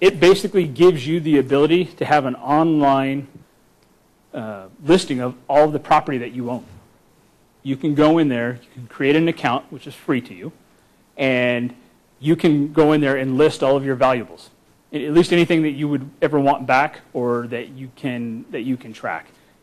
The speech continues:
And it'll al-, allow you to go in there and put in the, the make, model, and serial number of all of your property. But when you do that,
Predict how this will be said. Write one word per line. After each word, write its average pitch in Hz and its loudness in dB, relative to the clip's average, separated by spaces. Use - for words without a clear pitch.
And 135 -4
it'll 131 2
al-, 147 0
allow 131 -2
you 135 0
to 135 0
go 123 -4
in 127 -4
there 123 -4
and 117 -10
put 139 -4
in 123 -4
the, 113 -10
the 107 -10
make, 139 0
model, 131 0
and 127 -8
serial 135 -2
number 110 -8
of 117 -2
all 120 4
of 113 -2
your 123 -6
property. - 2
But 147 6
when 143 6
you 143 8
do 170 6
that, 117 0